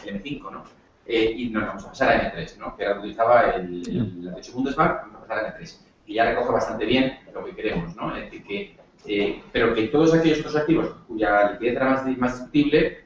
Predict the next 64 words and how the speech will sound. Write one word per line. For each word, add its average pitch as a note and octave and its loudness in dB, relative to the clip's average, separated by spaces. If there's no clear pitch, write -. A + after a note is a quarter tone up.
quedan G#2+ 2
eliminados A2+ 2
por G2 -6
el F#2+ -6
M F3+ -6
tres, - -18
¿no? - -18
Que - -18
vamos G2 -18
a - -20
utilizar G2 -10
el G2 -12
M G2 -20
tres - -18
y F#2+ -12
ya F2+ -10
está. - -10
Pero F#2+ -4
yo - -2
me G2+ -10
ha - -6
sorprendido A#2+ 0
muchísimo C3+ 2
cuando - 0
has - -6
dicho - -8
que - -2
con G2+ -4
la G2 0
metodología A2+ -2
que A#2+ -4
nos, A#2 -4
que A#2 -4
nos A#2 -8
comentas, B2+ 0
eh, G#2 2
se - -6
pasa - 2
de G#2+ -10
un A2+ -8
incremento A2+ 0
de, A2+ 4
de G#2+ -4
la G#2+ 2
base A2 0
monetaria, B2 2
que G#2+ -6
yo G#2 -4
llamo G#2 -2
base G2+ -2
monetaria G2+ -8
que F#2+ -12
tiene G2 -16
una G#2 -2
base, A2 0
como F#2 -12
se - -18
está G2 -6
haciendo F#2 -12
todo G2 -16
el F#2+ -14
tiempo, A2+ -12
pero - -14
bueno, - -10